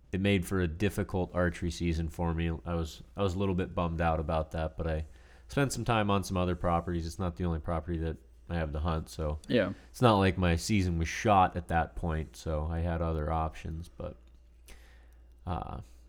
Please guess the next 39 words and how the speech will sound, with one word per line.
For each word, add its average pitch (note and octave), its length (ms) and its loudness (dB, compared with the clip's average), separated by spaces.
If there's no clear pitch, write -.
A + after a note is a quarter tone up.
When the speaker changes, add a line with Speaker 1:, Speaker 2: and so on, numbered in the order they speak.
Speaker 2:
You G#2+ 120 -4
move G#2 240 4
into G2 140 2
rifle G#2 340 8
season. A2+ 340 4
Speaker 1:
Yeah, E2 180 6
and F#2 300 0
I G2+ 120 4
was F#2+ 180 0
mostly, C3 720 6
after A#2+ 340 4
I A2 100 10
kinda A2 280 4
backed G#2 360 2
out G#2 200 8
of F#2+ 80 4
there, F#2+ 180 4
I F2+ 100 4
just F2+ 180 0
started F#2+ 300 2
to F2 60 0
put F#2+ 180 -2
a F#2 60 2
plan F#2 380 2
together F2 360 2
for F2+ 160 -4
rifle F2 380 2
season, F2 340 0
'cause E2+ 140 -2
I F2 80 4
know G2+ 300 6
there's F#2 160 4
a F2+ 60 2
lot F#2 200 4
of F#2 80 0
nice F#2 240 2
bucks F2+ 400 -2
in F2 140 -2
there, E2+ 300 0